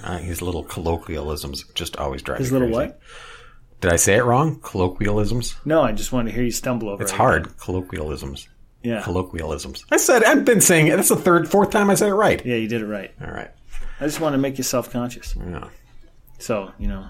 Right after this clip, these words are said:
Speaker 2: you're already, you're already, uh, having problems with your unstable, impending white transparency.
Speaker 1: <laughs>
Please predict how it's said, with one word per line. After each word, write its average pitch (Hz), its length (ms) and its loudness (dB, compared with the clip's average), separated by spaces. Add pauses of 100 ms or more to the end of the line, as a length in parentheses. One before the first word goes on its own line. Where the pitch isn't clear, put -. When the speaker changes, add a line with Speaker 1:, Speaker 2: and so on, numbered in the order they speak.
Speaker 2:
you're 131 160 2
already, 143 460 2 (260)
you're 156 240 2
already, 147 960 4 (220)
uh, 110 600 0
having 120 340 2
problems 117 380 0
with 113 160 -6
your 107 180 -2
unstable, 127 680 2
impending 107 520 -4
white 113 220 -4
transparency. 110 880 -6 (320)
Speaker 1:
<laughs> - 80 -4